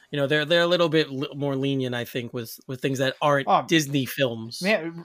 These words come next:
Speaker 2: you know, I was talking, Pete, to your pal Reno. Have you heard of him? Um, he said that Barba-, in Canada, Barbarian, this horror movie that everybody's talking about on H B O Max here in the U S, it's on Disney Plus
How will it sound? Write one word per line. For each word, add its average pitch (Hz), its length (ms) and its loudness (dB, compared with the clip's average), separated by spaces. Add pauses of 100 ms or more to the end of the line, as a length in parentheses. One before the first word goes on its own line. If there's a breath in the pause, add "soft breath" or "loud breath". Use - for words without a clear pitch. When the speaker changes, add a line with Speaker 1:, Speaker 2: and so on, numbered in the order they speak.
Speaker 2:
you 214 100 0
know, 214 100 4
I 185 140 4
was 233 120 2
talking, 170 340 2
Pete, 190 260 -8
to - 80 -12
your 185 120 -2
pal 190 280 2
Reno. 156 320 -2
Have 92 80 -16 (160)
you 226 160 -2
heard 247 160 4
of 247 80 2
him? 254 280 -4 (240)
Um, 139 600 2 (540)
he 247 220 -2
said 233 200 4
that 165 180 4
Barba-, 170 360 2
in 170 120 2
Canada, 190 440 2
Barbarian, 143 880 0
this 135 160 -2
horror 175 280 2
movie 156 240 2
that 131 120 4
everybody's 147 300 2
talking 165 280 2
about 131 180 2
on 120 100 0
H 139 220 -4
B 143 80 -2
O 131 60 0
Max 131 300 -2
here 135 260 -2
in 123 160 -4
the 107 260 -4
U 135 280 -2
S, 135 320 2
it's 143 180 -4
on 135 160 2
Disney 131 260 -2
Plus - 380 -12